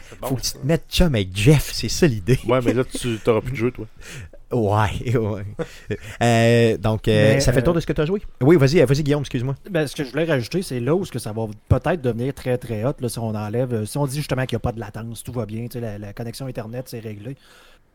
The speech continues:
Speaker 4: c'est que les compagnies vont pouvoir scaler le jeu d'une façon pratiquement infinie. Donc, prends un jeu à la, la Cyberpunk, par exemple, là, puis on dit, ben, tu sais, nous autres, on est obligé de ramener ça toujours, downscaler un peu le graphisme, enlever certains trucs, optimiser pour que ça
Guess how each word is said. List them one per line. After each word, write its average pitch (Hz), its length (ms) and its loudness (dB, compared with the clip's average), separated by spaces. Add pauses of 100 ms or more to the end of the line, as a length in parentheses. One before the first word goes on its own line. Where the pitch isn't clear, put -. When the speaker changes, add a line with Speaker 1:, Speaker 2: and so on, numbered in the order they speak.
(280)
Speaker 4:
c'est - 300 -6
que 151 380 -2
les 131 140 -6
compagnies 135 460 -2
vont 131 160 0
pouvoir 139 500 -4
scaler 135 460 -4
le 120 240 -2
jeu 131 140 -6
d'une 131 140 -8
façon 120 280 -8
pratiquement 135 400 -10
infinie. 123 420 -8 (380)
Donc, 110 160 -10
prends 160 140 -4
un 160 260 -4
jeu 139 260 -4
à 127 60 -4
la, 107 400 -8
la 104 120 -10
Cyberpunk, 123 680 -2
par 110 140 -12
exemple, 123 340 -10
là, 120 80 -6
puis 107 100 -8
on 110 100 -8
dit, 110 160 -10
ben, 135 120 -6
tu 151 100 -10
sais, 165 40 -6
nous 131 200 -6
autres, 160 200 -2 (440)
on 127 120 -4
est 127 100 -8
obligé 135 480 -2
de 135 240 -2
ramener 131 340 -4
ça 151 200 -4
toujours, 143 340 -2
downscaler 135 760 -2
un 123 120 -2
peu 139 120 -4
le 135 60 -8
graphisme, 123 720 -10 (320)
enlever 127 260 -4
certains 127 380 -8
trucs, 143 260 -8
optimiser 123 540 -8
pour 143 180 -6
que 131 140 -6
ça 123 200 -10